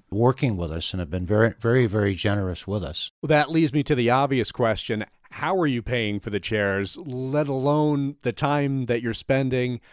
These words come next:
Speaker 2: Even the time just to ship it, if I'm paying for the shipping, th-, that's one thing, but someone's packing 'em and, and bringing 'em to U P S or FedEx or what have you.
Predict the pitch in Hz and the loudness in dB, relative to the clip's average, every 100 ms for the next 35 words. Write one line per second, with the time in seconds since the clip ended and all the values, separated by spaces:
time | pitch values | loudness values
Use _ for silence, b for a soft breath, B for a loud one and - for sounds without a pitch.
0 | b b b 208 233 202 - 175 160 156 | b b b -2 0 0 0 0 0 -2
1 | - 120 - 220 92 87 - 143 143 151 | -4 -2 -2 -2 -4 -2 0 0 0 -2
2 | 143 127 113 180 180 151 156 - 240 226 | -2 -4 -2 -2 -2 -2 -4 -6 -6 -4
3 | 160 196 240 151 120 110 123 - 185 202 | 0 0 0 0 0 -2 -4 -2 -2 0
4 | 147 - 170 233 - 107 95 113 123 101 | -4 -2 -4 -4 -4 -4 -4 -4 -4 -2
5 | 107 123 104 135 180 127 107 104 101 101 | -4 -6 -4 -2 0 0 0 0 -2 -4
6 | 113 117 113 110 104 - 95 - 110 101 | -6 -4 0 0 0 -4 -6 -4 -2 -2
7 | 98 - 101 98 95 98 92 82 | -4 -8 -8 -6 -6 -8 -10 -12